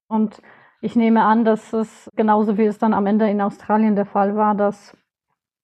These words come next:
da irgendeine Lösung, äh, gefunden wird, weil,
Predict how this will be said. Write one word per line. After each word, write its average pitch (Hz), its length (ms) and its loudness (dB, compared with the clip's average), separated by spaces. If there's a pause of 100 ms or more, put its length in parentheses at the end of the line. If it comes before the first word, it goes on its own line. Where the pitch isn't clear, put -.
da 214 220 0
irgendeine 214 520 0
Lösung, 202 560 0
äh, 208 240 -2 (200)
gefunden 208 560 -2
wird, 208 300 -4
weil, 196 540 0